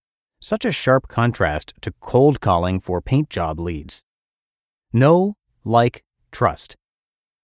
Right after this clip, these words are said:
This side hustle is testament to a long-term outlook and is proof the know, like, trust sales funnel works. Side note, I was curious where the know, like, trust language came from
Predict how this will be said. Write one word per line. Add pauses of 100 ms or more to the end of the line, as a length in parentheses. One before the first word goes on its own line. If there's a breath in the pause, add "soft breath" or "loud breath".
(140)
This
side
hustle
is
testament
to
a
long-term
outlook (340)
and
is
proof
the
know,
like, (120)
trust
sales
funnel
works. (680)
Side
note, (460)
I
was
curious
where
the
know,
like,
trust
language
came
from